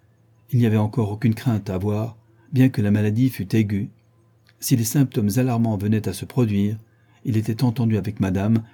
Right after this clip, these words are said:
qu'on appellerait un autre médecin. Il était impossible de dire trop de bien de milady. Nuit et jour, elle veillait au chevet de son mari. Voilà tout ce que révéla l'enquête faite par le courrier, ami de Ferraris. La police était à la recherche de l'homme disparu.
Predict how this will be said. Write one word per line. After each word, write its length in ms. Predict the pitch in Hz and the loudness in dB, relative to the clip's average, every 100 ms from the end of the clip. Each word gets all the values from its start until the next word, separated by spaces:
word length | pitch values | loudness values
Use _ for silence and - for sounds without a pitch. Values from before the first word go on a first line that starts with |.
| - | -4
qu'on 160 | 113 | 0
appellerait 400 | 104 101 101 107 | 0 -2 -2 -2
un 160 | 101 101 | 0 2
autre 280 | 117 110 87 | 0 -2 -6
médecin. 460 | 87 - - 85 - _ _ _ _ | -6 -6 -8 -8 -12 _ _ _ _
Il 120 | - 101 | -6 -4
était 300 | 92 90 107 | -4 -4 -2
impossible 540 | 110 101 - 120 107 | -2 -4 -2 -2 0
de 60 | 95 | -2
dire 200 | 101 - | -4 -6
trop 200 | - 101 | -6 -2
de 100 | 95 | 0
bien 240 | 104 95 | 0 -2
de 100 | 85 | -2
milady. 640 | 87 92 92 87 92 90 - _ _ 120 | -4 -2 -2 -4 -4 -6 -8 _ _ -2
Nuit 240 | 107 110 | -2 2
et 60 | 110 | 0
jour, 320 | 110 95 87 | 0 -2 -2
elle 100 | 90 | -2
veillait 380 | 92 87 90 - | -2 -2 -2 -2
au 100 | 110 | -6
chevet 320 | - 95 92 | -4 -4 -4
de 80 | 92 | -4
son 160 | - | -4
mari. 400 | 92 90 92 90 - _ _ _ _ _ _ _ _ _ _ _ _ _ _ _ _ | -4 -4 -4 -6 -8 _ _ _ _ _ _ _ _ _ _ _ _ _ _ _ _
Voilà 240 | 135 135 | 4 4
tout 140 | 127 160 | 4 -2
ce 80 | - | -4
que 80 | |
révéla 360 | 113 107 107 113 | -2 0 -2 -2
l'enquête 440 | 107 95 107 92 | -4 -4 -6 -8
faite 200 | - 95 | -6 -6
par 140 | - 98 | -4 -6
le 120 | 95 | -6
courrier, 540 | 95 95 95 92 95 - - | -4 -4 -2 -2 -4 -12 -4
ami 240 | 117 107 | 0 0
de 120 | 95 | -2
Ferraris. 720 | 95 113 95 92 90 87 - - _ _ _ _ _ - | -2 -2 -2 -4 -6 -6 -12 -14 _ _ _ _ _ -6
La 100 | 117 | 0
police 400 | 127 139 143 131 | 2 2 2 -2
était 240 | 110 110 | -6 -2
à 40 | |
la 100 | 110 | -2
recherche 420 | 104 104 - 107 - | 0 -4 -4 -6 -2
de 80 | |
l'homme 220 | 107 98 92 | -2 0 -2
disparu. 560 | 92 - 98 98 95 | -6 -4 -2 -2 -4